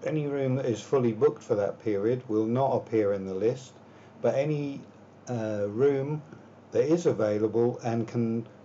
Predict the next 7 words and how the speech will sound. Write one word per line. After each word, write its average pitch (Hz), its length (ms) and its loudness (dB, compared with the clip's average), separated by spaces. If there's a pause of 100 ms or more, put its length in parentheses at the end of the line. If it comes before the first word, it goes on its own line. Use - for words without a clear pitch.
(220)
accommodate 120 720 2 (320)
the 123 100 -4
number 127 300 2
of 117 160 -2
guests - 320 0
they 110 240 0
selected, 110 760 -2